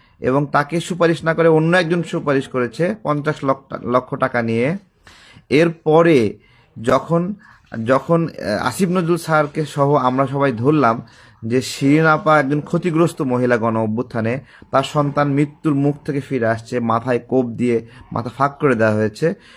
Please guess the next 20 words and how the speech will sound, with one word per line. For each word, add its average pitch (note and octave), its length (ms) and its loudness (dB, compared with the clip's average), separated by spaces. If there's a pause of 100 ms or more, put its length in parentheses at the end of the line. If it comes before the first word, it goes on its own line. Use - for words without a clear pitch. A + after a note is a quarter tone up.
(160)
এই B2+ 200 0
মহিলাকে C#3 560 0 (380)
ক্ষতিপূরণ E3+ 460 2
দেওয়া A2 220 4
উচিত, A2+ 340 0 (400)
তাকে C3 240 2 (320)
সম্মানিত F3+ 500 2
করা A#2 240 2
উচিত। G#2+ 280 -6 (360)
এবং C#3+ 260 2 (440)
দেখেন, C#3 280 2
তার D#3 340 0
নাম G#3+ 240 2
আক্তার F3+ 300 -4
কাটিয়ে D3+ 340 0
দিয়েছিল, A2+ 360 -4 (460)
কেটে D#3 220 0
দিয়ে D#3 220 2
যখন C#3 400 0 (460)
সে D3 420 4